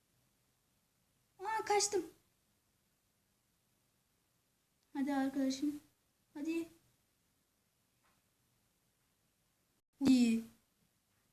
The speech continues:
Hadi arkadaşlar. Neyse, ikinci olmak da iyidir. Yedi kupa iyidir. Bu arada görevi tamamladım.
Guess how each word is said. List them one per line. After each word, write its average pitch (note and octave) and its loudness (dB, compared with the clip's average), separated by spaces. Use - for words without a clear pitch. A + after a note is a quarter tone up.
Hadi A3+ 2
arkadaşlar. G#3 -2
Neyse, A#3+ 0
ikinci B3 0
olmak A#3+ 6
da G#3+ -6
iyidir. G3 -6
Yedi A3 -10
kupa - -10
iyidir. - -8
Bu A#3 2
arada A3 2
görevi G3+ -2
tamamladım. F#3+ -6